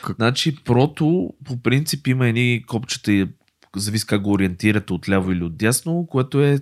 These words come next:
Speaker 2: е няколко копчета, едно кръгче и още няколко копчета. Идеята е, че те се програмират. В смисъл,
Speaker 1: Мгм.
Speaker 2: за всеки софтуер може по различен начин да ги
Speaker 1: Мгм.
Speaker 2: програмирате. И сега ще почна, преди да кажа за ринга, най-важното е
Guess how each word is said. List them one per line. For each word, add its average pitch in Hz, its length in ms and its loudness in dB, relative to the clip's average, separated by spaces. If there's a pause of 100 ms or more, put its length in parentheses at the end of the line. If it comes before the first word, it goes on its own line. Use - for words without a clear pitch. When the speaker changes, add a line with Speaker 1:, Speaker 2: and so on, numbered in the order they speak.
Speaker 2:
е 113 60 -2
няколко 117 500 -2
копчета, 131 420 -2
едно 113 320 0
кръгче - 520 0
и 127 600 -2
още 110 280 -4
няколко 90 300 -6
копчета. - 420 -16 (400)
Идеята 135 280 2
е, - 20 4
че - 80 -2
те 143 100 2
се 139 140 -4
програмират. 104 880 -4 (220)
В - 60 -18
смисъл, 104 260 -2
Speaker 1:
Мгм. 104 40 0
Speaker 2:
за 98 80 -2
всеки 123 240 -2
софтуер 113 360 -2
може 117 240 -4
по 107 160 -10
различен 98 340 -6
начин 85 260 -10
да 90 60 -8
ги 101 80 -2
Speaker 1:
Мгм. 95 80 -6
Speaker 2:
програмирате. 78 500 -8 (540)
И 143 420 2
сега - 180 2
ще - 160 -2
почна, 131 420 2
преди 113 460 2
да 101 240 0
кажа 95 320 0
за 92 180 -2
ринга, 151 460 0
най-важното 120 720 0
е 139 100 2